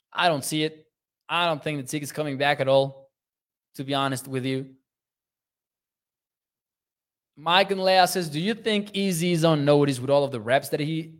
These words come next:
that Juan Jay has been getting? Easy has been underwhelming in camp from what I've seen," says Mike. And Leia, "I don't, I don't know that he has been underwhelming. I think that he has been hurt, and we have not heard much from him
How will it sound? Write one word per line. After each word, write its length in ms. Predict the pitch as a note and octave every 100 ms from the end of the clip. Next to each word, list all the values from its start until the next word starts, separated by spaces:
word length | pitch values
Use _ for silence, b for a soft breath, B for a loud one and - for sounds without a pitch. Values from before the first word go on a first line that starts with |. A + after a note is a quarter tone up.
| _ -
that 180 | C#3+ C#3
Juan 220 | D#3+ D#3+
Jay 160 | D#3
has 180 | D#3 D#3
been 160 | D#3 D#3
getting? 380 | D#3 D#3 D#3 -
Easy 220 | D#3+ C#3+ C#3+
has 180 | C#3
been 100 | C#3
underwhelming 760 | C#3 C3 G#2+ C#3 D3+ D#3 D3+ D3+
in 200 | B2+ A2+
camp 380 | C#3+ C#3+ C3+ C3
from 220 | C#3+ C3
what 100 | A2+
I've 240 | A#2 C#3+ C#3+
seen," 300 | E3 D#3+ D#3+
says 160 | D#3
Mike. 340 | E3+ E3 E3 - b b _ _ -
And 160 | D#3+ D#3+
Leia, 360 | D#3+ D#3 D3+ -
"I 120 | A3
don't, 180 | C4+ A#3+
I 180 | - B3+
don't 180 | D4+ B3
know 180 | A#3 A3+
that 140 | -
he 160 | E3+ F#3+
has 200 | F#3 D#3
been 160 | F#3
underwhelming. 840 | F3+ F3 C#3+ C#3 C#3+ C3 A#2 A2 - _ -
I 80 | F#3+
think 340 | - D4 A3+
that 380 | A3+ G3 D#3+ - _ _ _ _ _
he 120 | D3+
has 200 | F3 D3
been 160 | C#3
hurt, 500 | G#2+ - G3 D3+ - _ _ _ _ _ _ _ _ -
and 640 | D#3+ C#3+ C3 B2 A#2+ A#2+ - - C#3
we 220 | C#3 C#3+
have 120 | B2
not 280 | C#3 C3+ -
heard 280 | C#3+ B2+ A2
much 360 | A#2 E3+ F3
from 200 | - A#2+
him 400 | A#2+ A#2 G#2+ G#2